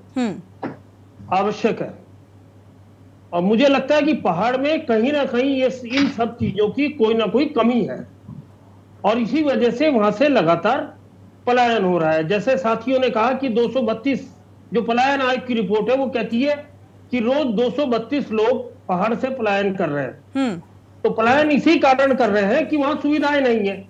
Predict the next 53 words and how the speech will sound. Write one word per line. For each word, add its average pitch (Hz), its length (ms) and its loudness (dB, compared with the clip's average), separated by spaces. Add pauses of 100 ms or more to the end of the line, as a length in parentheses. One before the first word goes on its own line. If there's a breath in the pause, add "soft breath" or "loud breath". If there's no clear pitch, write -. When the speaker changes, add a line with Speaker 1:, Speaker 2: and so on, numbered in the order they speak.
(120)
Speaker 1:
हम्म। 240 200 -2
Speaker 2:
अब 233 140 0
देखिए 311 280 2
पलायन 269 460 0
दो 285 140 2
तरह 277 240 0
के 277 120 -2
हो 240 160 2
रहे 220 160 0
हैं, 254 280 -4 (460)
एक 277 220 0
within 277 500 0
state 285 240 -2
हो 254 120 0
रहा 233 180 2
है, 311 160 2
प्रदेश 269 680 -6
के 302 60 -2
अंदर 254 360 0
हो 233 80 2
रहा 233 120 2
है, 277 260 -2
जो 269 80 -2
पहाड़ 226 340 -2
से 262 160 0
आ 233 120 2
रहे 220 140 -2
हैं 214 80 0
लोग, 240 520 -4
Speaker 1:
हम्म। 233 140 -2
Speaker 2:
और 226 60 0
मैदानी 247 460 0
क्षेत्रों 254 440 -2
में 277 140 -2
इसलिए 285 280 -2
आ 254 140 2
रहे 220 120 2
हैं 254 120 0
कि 302 60 -6
उनके 277 220 0
बच्चों 240 300 0
को 254 180 -2
शिक्षा 240 300 -2
मिलनी 277 340 -2
है, 285 160 -4 (360)
Speaker 1:
बिल्कुल। 262 300 6
Speaker 2:
उनके 247 360 -2
बुजुर्गों 277 360 2
को 262 140 2
स्वास्थ्य 240 440 0
सेवाएं 277 400 2
मिलनी 294 340 2
है, 302 240 -4